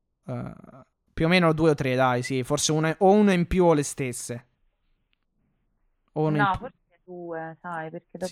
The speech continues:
Speaker 1: Sì.
Speaker 2: Brian Pi-, ah, no, vabbè, poi c'è stato,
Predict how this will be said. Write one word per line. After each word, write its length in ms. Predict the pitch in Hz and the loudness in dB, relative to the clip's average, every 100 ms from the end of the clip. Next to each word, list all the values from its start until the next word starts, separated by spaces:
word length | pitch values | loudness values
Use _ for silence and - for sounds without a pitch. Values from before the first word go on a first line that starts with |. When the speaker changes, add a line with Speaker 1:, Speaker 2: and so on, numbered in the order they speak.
| 143 | -4
Speaker 1:
Sì. 60 | 127 | -2
Speaker 2:
Brian 340 | 214 220 233 - | -2 -2 -4 -8
Pi-, 100 | 285 | -4
ah, 200 | 240 277 | 2 2
no, 300 | 247 247 190 | 4 2 2
vabbè, 360 | 180 202 208 175 | 0 -2 -2 -4
poi 160 | - 196 | -4 -8
c'è 160 | 180 175 | -8 -12
stato, 960 | - 170 156 160 156 156 156 156 156 | -6 -6 -4 -6 -6 -4 -4 -6 -6